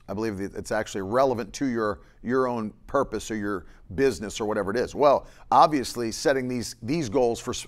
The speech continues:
spiritual disciplines is gonna be relevant to any Christian. It's gonna be relevant to any Christian. And then, of course, time sensitive. If you don't put time sensitivity on your goals, then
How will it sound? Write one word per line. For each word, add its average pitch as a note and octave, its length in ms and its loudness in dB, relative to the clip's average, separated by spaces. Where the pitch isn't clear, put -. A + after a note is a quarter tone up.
spiritual C3+ 420 -2
disciplines A2+ 480 -4
is A2 100 -4
gonna B2 140 -4
be A2 140 -2
relevant A2 580 4
to - 180 -6
any D#3 180 0
Christian. - 520 -6
It's - 140 -4
gonna E3 180 2
be C3+ 120 2
relevant C3 400 6
to G#2+ 100 -4
any D3 180 -2
Christian. - 460 -6
And D#3 120 0
then, D3 80 0
of B2 220 2
course, D3+ 400 2
time D#3 320 2
sensitive. A#2 540 -4
If F3 200 2
you E3 100 0
don't G3+ 380 6
put G3 240 4
time F3+ 340 2
sensitivity E3 840 12
on A#2+ 160 0
your A2+ 120 0
goals, G2 560 2
then D3+ 440 4